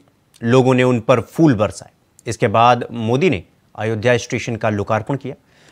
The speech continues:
प्रधानमंत्री ने छह वंदे भारत और दो अमृत भारत ट्रेनों को हरी झंडी दिखाई। मोदी एक दलित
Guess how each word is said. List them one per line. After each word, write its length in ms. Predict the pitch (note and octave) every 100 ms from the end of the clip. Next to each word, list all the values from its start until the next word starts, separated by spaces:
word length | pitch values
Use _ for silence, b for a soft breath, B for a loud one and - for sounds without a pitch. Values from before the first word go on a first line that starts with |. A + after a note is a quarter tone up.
| b
प्रधानमंत्री 500 | C3 D#3 D#3+ E3 G3
ने 200 | G3 A3+ - -
छह 240 | - A3
वंदे 260 | G3 E3+ C#3
भारत 300 | A2+ D3 G3
और 260 | D3 C3+ C3
दो 360 | B2 E3 F#2 _ -
अमृत 340 | C#3+ D#3+ F#3
भारत 480 | B2 G2 A#2+ C3 - - -
ट्रेनों 260 | D#3 E3 E3
को 180 | G2+ F#2 b b -
हरी 160 | C3 B2
झंडी 240 | G#2 F#2
दिखाई। 280 | F2 - - _ _ -
मोदी 240 | A2 A2
एक 200 | A2+ A2+
दलित 440 | A2+ G#2+ A#2+ B2